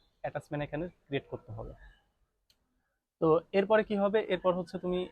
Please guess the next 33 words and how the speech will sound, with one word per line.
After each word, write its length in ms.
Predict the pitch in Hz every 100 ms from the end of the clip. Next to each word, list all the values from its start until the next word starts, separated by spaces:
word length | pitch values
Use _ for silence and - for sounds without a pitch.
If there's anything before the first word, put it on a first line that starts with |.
| -
এই 120 | 180 180
কথা 200 | 180 185
বলার 300 | 175 180 165
মাত্র 320 | 160 - 156
কি 120 | 127
তোমার, 400 | 131 143 160 -
আহ, 200 | 131 139 -
অ্যাপ্লিকেশনটা 560 | 151 160 156 160 170
কিন্তু 320 | 170 170 202 -
অন্যান্য 320 | 165 165 160
তুলনায় 280 | - 170 175
একটু 180 | - -
উপরে 220 | 175 165
থাকছে, 400 | 135 127 _ 127 -
কারণ 220 | 135 143
হলে 360 | 135 139 165 190 -
সেই 180 | - 175
সব 160 | 175
স্টুডেন্টকে 520 | 170 - 165 175 165 170
উঠায় 320 | 151 180 214
যাদের 260 | 180 156
হচ্ছে 240 | 160 - 170
আর্থিক 420 | 151 - - 180
অবস্থা 340 | 170 175 -
অন্যদের 440 | 214 185 175 160 170 -
থেকে 140 | 180
তুলনামূলকভাবে 1040 | 196 - 185 180 180 180 170 160 165 277 330 _ _ _ _ 214
কম, 220 | 151 113 - _ _ _ -
হ্যাঁ, 140 | 143
মানে 180 | 131 139
আর্থিক 340 | 143 - 196
অবস্থা 280 | 180 170 -
খারাপ। 340 | - 156 113